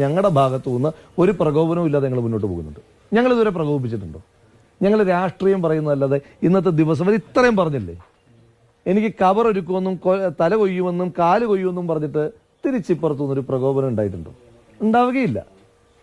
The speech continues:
കാരണം ഞങ്ങൾക്കറിയാം, പ്രകോപനമല്ല രാഷ്ട്രീയം. രാഷ്ട്രീയം എന്ന് പറഞ്ഞാൽ നല്ല അന്തസ്സായി ചരിത്രം പറഞ്ഞ് വർത്തമാനം പറഞ്ഞ്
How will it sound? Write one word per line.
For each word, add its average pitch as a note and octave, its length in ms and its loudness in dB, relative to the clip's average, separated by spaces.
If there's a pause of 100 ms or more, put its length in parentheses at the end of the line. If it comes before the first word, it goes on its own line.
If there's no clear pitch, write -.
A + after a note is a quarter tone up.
കാരണം G3+ 260 2
ഞങ്ങൾക്കറിയാം, F#3+ 580 0
പ്രകോപനമല്ല F#3+ 840 2
രാഷ്ട്രീയം. G#2 440 -8 (440)
രാഷ്ട്രീയം G3 400 2
എന്ന് A#3 80 0
പറഞ്ഞാൽ G#3 240 0
നല്ല F3 120 2 (120)
അന്തസ്സായി D#3+ 580 2 (120)
ചരിത്രം C3 480 0
പറഞ്ഞ് B2+ 200 2 (300)
വർത്തമാനം D3+ 560 2
പറഞ്ഞ് C3+ 200 0